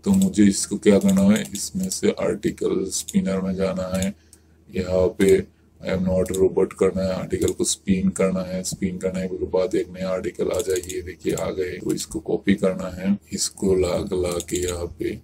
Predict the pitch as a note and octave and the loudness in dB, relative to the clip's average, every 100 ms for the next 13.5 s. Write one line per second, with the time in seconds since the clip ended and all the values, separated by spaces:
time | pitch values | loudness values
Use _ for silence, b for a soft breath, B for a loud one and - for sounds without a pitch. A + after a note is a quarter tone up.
0 | - G2 F#2+ - - F#2+ F2+ F2+ F2 F2+ | 0 4 4 2 0 0 0 -4 -8 -6
1 | F#2+ C3+ _ _ _ _ _ - F#2+ F#2+ | -6 -8 _ _ _ _ _ -2 6 6
2 | - G#2 F#2 F2+ F#2+ - G#2 - F#2+ F#2 | 6 4 4 4 0 0 -4 4 6 6
3 | G2 - F2+ - - - F#2+ F2+ - F#2+ | 2 0 2 2 2 -4 -6 -6 -2 0
4 | F2 - - _ _ _ _ _ _ - | 0 -4 -20 _ _ _ _ _ _ -10
5 | F#2+ E2+ F2+ F#2 F#2 - F#2+ F2 - F#2+ | -6 -2 -2 -2 -4 0 0 0 -2 -4
6 | - - - - - G2 - F#2+ G2 F#2 | -6 -12 -8 -6 -6 -8 -4 0 0 0
7 | F#2 F2+ - F#2+ - - - F#2 F2+ - | 0 0 0 -2 -4 -10 -2 0 0 -6
8 | _ - - - - _ - _ G2 F#2+ | _ -20 -20 -20 -20 _ -20 _ -4 0
9 | F#2 F2+ - - - F#2 F#2+ F#2 F#2+ F#2 | 0 0 -2 -2 0 4 4 2 -2 -4
10 | - - G2 - - F#2+ F#2 - G2 F2+ | -4 -8 -6 -6 -4 -6 -4 -2 2 2
11 | F#2+ F#2 F#2+ - F2+ - G2 - - - | 2 0 -2 -2 -6 -6 -8 -8 -10 -8
12 | - G#2 G#2+ G2 - F#2+ F#2+ - - - | 2 4 4 0 -2 -2 0 -2 -6 -4
13 | G2 F#2+ - - F#2 | -2 -2 -6 -4 -4